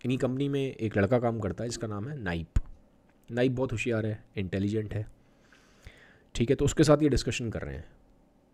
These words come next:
और कह रहे हैं कि हमने बहुत अच्छा काम किया, हमने बहुत प्रॉफिट किया, we have done very well। नाइप, तो हमें खुश होना चाहिए। और नाइप को बोलते हैं कि तुमने भी बड़ी मेहनत करी है, तो मैं चाहता हूँ कि अब तुम थोड़ा सा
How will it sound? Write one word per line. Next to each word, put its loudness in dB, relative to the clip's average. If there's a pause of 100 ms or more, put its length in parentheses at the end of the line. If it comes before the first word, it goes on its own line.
(260)
और 0
कह 6
रहे 0
हैं -2
कि -2
हमने -2
बहुत 4
अच्छा 2
काम 0
किया, -6
हमने -4
बहुत -2
प्रॉफिट -2
किया, -2
we -2
have 2
done 0
very 0
well। -4 (520)
नाइप, 4
तो 2
हमें 0
खुश 0
होना 0
चाहिए। -4 (580)
और -2
नाइप 4
को -2
बोलते 2
हैं -2
कि -2
तुमने -2
भी -2
बड़ी 2
मेहनत 0
करी 2
है, 0 (1040)
तो 0
मैं 0
चाहता -2
हूँ -4
कि -2
अब -2
तुम -4
थोड़ा -2
सा -6